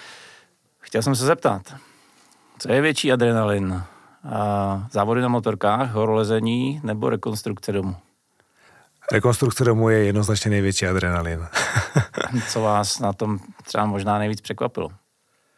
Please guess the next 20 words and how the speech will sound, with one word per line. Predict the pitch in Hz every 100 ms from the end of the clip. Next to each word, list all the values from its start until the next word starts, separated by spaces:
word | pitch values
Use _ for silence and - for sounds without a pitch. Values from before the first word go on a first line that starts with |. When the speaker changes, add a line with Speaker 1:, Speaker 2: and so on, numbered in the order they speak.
| _ _ _
Speaker 2:
Já | 139
jsem | - 123
se | 135
do | 131
toho | 135 143 135 110 - _ _ _ _ _ _ -
vrhl | 113 117 110 123 127 123 170
z | 127 107
několika | 113 - 117 110 117
důvodů. | 107 110 117 123 131 131 143 160 113
Poslední | 110 - 113 117
dva | 107
roky | 101 - 113 107
to | - 98
byla | 110
jedna | 104 107 104
z | 95
mých | 110 87 95
jako | 120 101 -
největších | 110 104 104 - 104
zálib. | 104 95 101 104